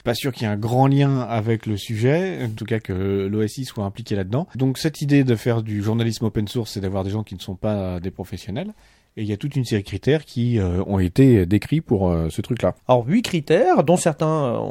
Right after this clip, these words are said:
Speaker 2: nous feront tel-, terriblement plaisir, mais d'autres, par contre, qui sont peut-être un peu étranges, et, hum, même qui, on pourrait considérer qu'ils sortent un peu du cadre. Alors, premier critère qui est vraiment intéressant, des sources d'informations vérifiables. Oui, c'est pas mal.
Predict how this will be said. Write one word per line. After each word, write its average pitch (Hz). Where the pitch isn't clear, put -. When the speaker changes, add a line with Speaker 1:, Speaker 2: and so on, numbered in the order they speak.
Speaker 2:
nous 143
feront 139
tel-, 175
terriblement 165
plaisir, 135
mais 165
d'autres, 196
par -
contre, 165
qui -
sont 135
peut-être 139
un 170
peu 147
étranges, 165
et, 113
hum, 90
même 135
qui, 113
on -
pourrait 127
considérer 151
qu'ils 143
sortent 156
un 143
peu 135
du 113
cadre. 190
Alors, 113
premier 151
critère 151
qui -
est 110
vraiment 123
intéressant, 131
des 139
sources 165
d'informations 143
vérifiables. 127
Oui, 180
c'est 113
pas 107
mal. 156